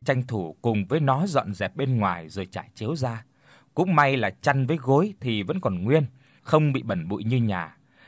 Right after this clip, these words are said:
Mấy chiếc ghế mây cũng bị mờ hết đi cả một lớp sơn không trông khác gì là nhà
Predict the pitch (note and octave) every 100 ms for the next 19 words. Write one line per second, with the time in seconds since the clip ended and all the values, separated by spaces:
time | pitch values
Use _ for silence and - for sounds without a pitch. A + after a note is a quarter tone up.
0 | - A2+ C3 E3 - F3 A#2+ C3 E3+ D3
1 | C3+ B2+ - _ - G#3 D3 A2 A2+ G#2+
2 | G2 - - D3+ - G#2 E2+ - - G2+
3 | A2+ F#3+ - - D#3 D3 C3 - - C3+
4 | B2+ A#2+ - B2 B2 F#3 A2 G2+ F2 E2
5 | E2+ E2+